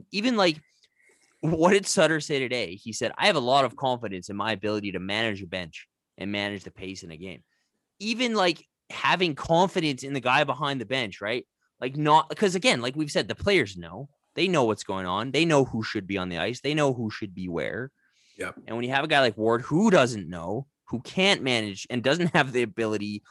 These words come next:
Speaker 1: or the confidence in himself to manage a bench, that leads to problems, right? So
Speaker 2: Yep.
Speaker 1: now they have a guy they can trust equally, you know? It's
Speaker 2: Yeah,
Speaker 1: like,
Speaker 2: and ex-
Speaker 1: it, it, they needed this leadership. They need, like,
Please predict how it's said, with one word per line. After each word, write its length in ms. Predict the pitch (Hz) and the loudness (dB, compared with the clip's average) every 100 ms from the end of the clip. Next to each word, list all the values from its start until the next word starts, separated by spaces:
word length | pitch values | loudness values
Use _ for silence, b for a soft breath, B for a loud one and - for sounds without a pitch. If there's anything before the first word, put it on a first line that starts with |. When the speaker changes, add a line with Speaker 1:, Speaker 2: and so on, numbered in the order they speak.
| _ 139 | _ 2
Speaker 1:
or 120 | 135 | 2
the 60 | |
confidence 540 | 117 151 135 131 117 110 | 4 2 2 2 -4 -4
in 60 | 104 | -6
himself 380 | 95 127 123 - | -2 0 0 -2
to 60 | |
manage 320 | 98 92 87 | -6 -6 -8
a 60 | 87 | -12
bench, 380 | 80 82 123 - _ _ _ _ _ _ - | -12 -14 -16 -20 _ _ _ _ _ _ -6
that 180 | 131 135 | -4 -4
leads 200 | 120 - | -6 -8
to 60 | |
problems, 580 | - 131 131 95 65 - | -2 2 2 0 -10 -6
right? 240 | 107 131 - _ _ | -2 -2 -4 _ _
So 240 | - 165 147 | 2 4 4
Speaker 2:
Yep. 100 | 120 | 2
Speaker 1:
now 260 | 175 247 | 2 2
they 120 | 190 | 2
have 180 | 185 156 | 0 -2
a 60 | 131 | 0
guy 260 | 135 131 | 2 2
they 240 | 98 127 135 | 2 -2 -2
can 160 | 117 | -6
trust 340 | 95 117 87 - | -6 -4 -4 -6
equally, 420 | 117 107 85 55 - _ _ _ | -12 -10 -12 -14 -20 _ _ _
you 120 | 101 | -8
know? 260 | 110 117 165 _ _ _ | -4 -4 -6 _ _ _
It's 200 | - 92 | -8 -4
Speaker 2:
Yeah, 60 | 156 | 0
Speaker 1:
like, 80 | 151 | 0
Speaker 2:
and 40 | 107 | 0
ex- 80 | 87 | -6
Speaker 1:
it, 120 | 82 | -10
it, 180 | - 131 _ _ | -16 -16 _ _
they 140 | 131 147 | -4 -2
needed 460 | 147 165 185 180 | 2 2 2 2
this 180 | 151 147 | 0 -2
leadership. 580 | 113 147 147 - 117 - | -4 -2 -2 -4 -8 -8
They 100 | 107 | -10
need, 240 | 120 143 - - - | -6 -6 -8 -16 -14
like, 160 | 131 | -16